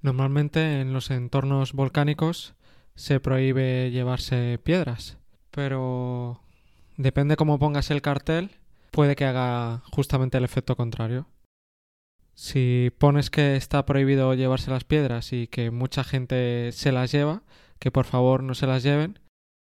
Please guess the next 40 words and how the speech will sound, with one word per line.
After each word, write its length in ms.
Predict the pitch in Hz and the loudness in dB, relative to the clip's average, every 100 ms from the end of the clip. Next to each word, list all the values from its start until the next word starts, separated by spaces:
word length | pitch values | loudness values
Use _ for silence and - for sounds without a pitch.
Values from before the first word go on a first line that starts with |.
| - | -2
el 160 | 151 | 0
efecto 380 | 135 151 - 151 | 0 -2 -2 -2
que 120 | 156 | -2
causa 520 | 139 160 165 185 190 - - - _ - | 0 -2 -2 -6 -12 -14 -20 -20 _ -10
es 200 | 151 - | -10 -8
que 380 | 135 127 123 123 | -6 -4 -6 -6
más 220 | 135 - | -6 -4
gente 240 | 143 139 | -4 -4
se 140 | 127 143 | -2 0
las 160 | 139 | 0
lleva 280 | 151 151 196 _ _ _ _ _ - | 0 -2 -6 _ _ _ _ _ -6
porque 880 | 139 123 - 131 127 123 120 120 127 _ _ | -2 -2 -2 -4 -2 -2 -4 -6 -10 _ _
piensan 400 | 139 135 - 131 | -2 -2 -2 -4
que 420 | 135 127 123 120 117 - | -2 -2 -4 -6 -8 -4
por 160 | 131 | -2
alguna 280 | 131 135 131 | 0 0 -2
razón 560 | 123 123 135 131 123 - - _ - _ | -2 -4 -2 -4 -6 -14 -20 _ -20 _
otros 300 | 147 139 127 | -4 -2 -2
se 100 | 151 | -2
las 120 | 120 | -4
están 280 | 120 - 139 | -4 -2 0
llevando 480 | 131 135 139 143 190 - - - _ _ _ _ | 2 2 0 -4 -6 -14 -20 -20 _ _ _ _
y 120 | 165 143 | 0 0
ellos 200 | 135 127 | 2 0
no 140 | 131 | -2
quieren 200 | 131 127 | -2 -4
ser 200 | 131 127 | -4 -2
menos. 320 | 139 151 185 - - - - | -2 -4 -8 -16 -20 -20 -10
En 160 | 147 131 | -4 -2
cambio, 460 | 147 151 160 190 - | 0 2 2 -2 -6
si 220 | - 139 | -6 -4
en 100 | 127 | -2
el 160 | 123 117 | -2 -2
cartel 480 | 123 117 139 135 | -4 -2 0 0
pones 600 | 127 139 127 120 - - - | 0 -2 -2 -4 -8 -12 -6
que 120 | - | 0
la 140 | 131 120 | 0 0
mayoría 420 | 120 120 123 131 | -4 -6 -4 -4
de 80 | 127 | -4
gente 480 | - 131 127 120 | -4 -6 -6 -8